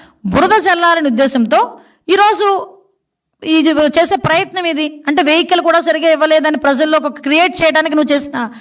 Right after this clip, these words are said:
ఒక డ్రామా ఇది. ఆ రోజు చంద్రబాబు నాయుడు గారికి ఇంకో విషయం చెప్పనా, ఆ రోజు చంద్రబాబు నాయుడు గారికి నువ్వు ఇచ్చింది టాటా సఫారీ,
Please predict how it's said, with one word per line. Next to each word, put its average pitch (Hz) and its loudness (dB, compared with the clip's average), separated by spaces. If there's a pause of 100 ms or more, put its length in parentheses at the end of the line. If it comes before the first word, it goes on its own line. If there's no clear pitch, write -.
(340)
ఒక 254 0
డ్రామా 294 2
ఇది. 285 -2 (540)
ఆ 220 4
రోజు 339 2
చంద్రబాబు 339 0
నాయుడు 359 0
గారికి 359 -2
ఇంకో 339 -2
విషయం 403 0
చెప్పనా, 370 0 (360)
ఆ 233 2
రోజు 359 2
చంద్రబాబు 349 0
నాయుడు 359 0
గారికి 349 0
నువ్వు 320 -2
ఇచ్చింది 320 -2
టాటా 285 0
సఫారీ, 226 -2